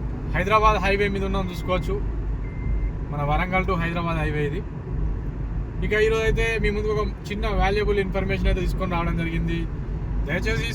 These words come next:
సమాచారం మీకు నచ్చినట్లయితే ఒక లైక్ చేయండి, వీడియోని షేర్ చేయండి. ఎందుకంటే మన సమాచారం ఒక నలుగురికి ఉపయోగపడినా కూడా మనం ఒక నలుగురికి సహాయం చేసిన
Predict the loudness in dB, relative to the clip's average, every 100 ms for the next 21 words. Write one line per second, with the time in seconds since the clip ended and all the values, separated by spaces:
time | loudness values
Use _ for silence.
0 | -2 0 0 0 -2 -2 -2 -2 0 0
1 | 0 0 0 0 0 0 2 4 4 2
2 | 0 0 -2 -2 -2 -2 0 0 0 -2
3 | -2 -2 0 0 0 -2 -2 0 0 0
4 | 0 0 0 -4 -4 -2 2 2 2 4
5 | 2 2 0 0 0 0 2 2 2 2
6 | 2 4 2 2 0 0 0 -2 0 2
7 | 0 2 2 4 0 0 0 0 -2 0
8 | 0 0 0